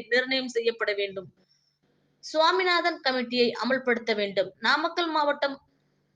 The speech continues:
வளையப்பட்டி, புதுப்பட்டியில் அமைய உள்ள சிப்காட் தொழில்பேட்டை முடிவை திரும்ப பெற வேண்டும். நாமக்கல், கரூர் மாவட்டத்திற்கு இடையே காவிரி ஆற்றின் குறுக்கு தடுப்பணைகளை கட்டுவதற்கு கடந்த ஆட்சியில் அறிவிக்கப்பட்ட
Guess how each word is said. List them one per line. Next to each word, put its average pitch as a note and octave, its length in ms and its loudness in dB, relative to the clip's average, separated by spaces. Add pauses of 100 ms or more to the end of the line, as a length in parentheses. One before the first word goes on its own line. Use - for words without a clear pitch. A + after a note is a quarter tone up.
(100)
வளையப்பட்டி, D#4 640 2 (140)
புதுப்பட்டியில் C#4 1200 -2 (220)
அமைய B3+ 380 2
உள்ள A3+ 260 2 (200)
சிப்காட் F4 560 -2
தொழில்பேட்டை C#4 540 2 (160)
முடிவை A#3 320 0 (100)
திரும்ப D4+ 340 0
பெற A#3 220 2
வேண்டும். G3+ 360 -2 (260)
நாமக்கல், E4 560 0
கரூர் C4+ 280 4
மாவட்டத்திற்கு A3+ 680 -2
இடையே G#3+ 420 2
காவிரி D4+ 500 2
ஆற்றின் A#3 380 -2 (240)
குறுக்கு B3 320 -4 (220)
தடுப்பணைகளை G#3+ 640 0
கட்டுவதற்கு G#3+ 600 0 (760)
கடந்த E4 320 4
ஆட்சியில் F4 420 4
அறிவிக்கப்பட்ட B3 640 2